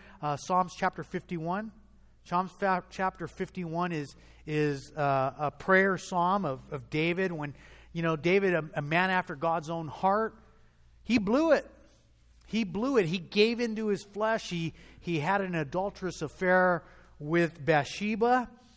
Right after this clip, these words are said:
and God, uh, put a check on his heart. But you see,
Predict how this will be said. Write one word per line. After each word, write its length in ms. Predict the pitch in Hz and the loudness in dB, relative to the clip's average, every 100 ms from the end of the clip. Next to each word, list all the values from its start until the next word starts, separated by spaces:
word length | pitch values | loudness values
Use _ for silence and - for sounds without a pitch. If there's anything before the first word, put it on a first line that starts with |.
| - - - - - - | -20 -20 -20 -20 -20 -14
and 540 | - 156 156 156 156 165 - - - 160 | -4 0 2 2 -2 -10 -18 -20 -20 -16
God, 500 | 123 160 180 190 175 - - - - | -2 2 4 2 -2 -10 -18 -12 -6
uh, 280 | 147 139 131 - - - - - - - - | -4 -4 -8 -14 -20 -20 -20 -20 -20 -20 -18
put 120 | - 180 | -6 -6
a 60 | |
check 320 | 175 196 190 | -4 -4 -4
on 140 | 185 175 | -2 -2
his 160 | 165 | -4
heart. 340 | 135 202 220 - - - _ _ _ - - - | -4 -4 -4 -12 -20 -20 _ _ _ -20 -20 -10
But 120 | 190 | -6
you 140 | 220 202 | -4 -4
see, 600 | - 269 277 269 190 | -4 -2 -2 -2 -6